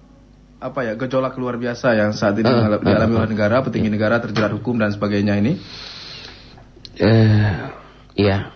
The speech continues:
Speaker 2: Tentu saja negara ini adalah negara milik kita.
Speaker 1: Hmm.
Speaker 2: Ya. Kendati pun, eh, karena yang memegang amanah tertinggi negara,
Speaker 1: Mm-mm.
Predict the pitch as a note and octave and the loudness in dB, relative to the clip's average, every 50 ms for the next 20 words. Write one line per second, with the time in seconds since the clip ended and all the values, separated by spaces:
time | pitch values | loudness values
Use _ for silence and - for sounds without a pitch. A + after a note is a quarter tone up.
0 | - - - - - - - - - - - - - - - - _ _ - _ | -20 -20 -20 -20 -20 -20 -20 -20 -20 -20 -20 -20 -20 -20 -20 -20 _ _ -20 _
1 | _ _ _ _ _ _ - - - _ - A#2 A2 A#2 A2+ - A2 G2 G2 A#2+ | _ _ _ _ _ _ -20 -20 -8 _ 0 0 2 2 2 2 2 2 2 2
2 | B2 A#2+ A2 G#2 F#2+ G#2 G2+ G2 G2 E2+ E2+ F#2+ G2 G#2 G#2+ G2 D#2+ G2 G#2+ G2+ | 2 2 2 0 0 0 0 2 0 0 -2 -2 -2 -2 -2 -2 -2 -2 -2 -4
3 | F#2+ G2+ F2+ F#2+ G2 G#2 G2+ F#2+ F#2 F2+ E2+ E2 E2 - F#2 F2 - F#2+ F#2+ F#2 | -4 -4 -6 -4 -4 -4 -4 -4 -4 -6 -8 -10 -10 -10 -10 -10 -8 -10 -12 -12
4 | G2 - - C#3 C3 A#2 A#2 - - - - - - - - - - - - - | -14 -16 -14 -14 -14 -14 -14 -18 -20 -20 -20 -20 -20 -20 -20 -20 -20 -20 -20 -20
5 | - - - - - - - - - - - - - - - G2 F#2+ F#2+ G2+ G#2+ | -20 -20 -20 -20 -20 -20 -20 -20 -20 -20 -20 -20 -20 -20 -20 -14 -12 -12 -12 -12
6 | G#2+ - - - - - - - - - - - - - - - - - - - | -14 -20 -20 -20 -20 -20 -20 -20 -20 -20 -20 -20 -20 -20 -20 -20 -20 -20 -20 -20
7 | - - - - - - G2+ F#2+ G#2 - - B2 A#2 - - D3 C3+ C3 A#2 G#2+ | -20 -20 -20 -8 -6 -4 -2 -2 -2 0 0 -2 0 0 0 0 0 0 -2 -4
8 | G2+ G2+ A2+ - - - - - - - - - - - - - - - - - | -8 -12 -16 -20 -20 -20 -20 -20 -20 -20 -20 -20 -20 -20 -20 -20 -20 -20 -20 -20
9 | - - - - F#2 F#2+ F#2+ F#2+ F#2 F#2 F2+ E2+ E2 D#2+ - - - - - - | -20 -18 -10 -8 -6 -4 -4 -4 -4 -4 -4 -6 -6 -8 -12 -16 -20 -20 -20 -12
10 | - G2+ G2 G2 A2+ A#2+ A#2 A2+ A2+ A2 A2 A2+ A#2+ C#3 C#3+ C#3+ B2 - - C3 | -8 -6 -4 -2 -2 0 0 0 0 0 2 2 2 2 2 2 0 -2 -4 -4
11 | B2+ B2+ C3 C3 B2+ A2+ - C#3 B2 A2+ - C3+ C#3+ C#3 B2+ B2+ A#2+ B2 A2 A2+ | -4 -2 -2 -2 -4 -4 -4 -6 -8 -6 -4 -4 -2 0 0 0 0 0 -2 -2
12 | G#2 F#2+ F#2+ F#2 G2 G#2 A2+ C#3+ D3 C3+ D3 | -2 0 0 -2 -2 -4 -6 -10 -12 -12 -14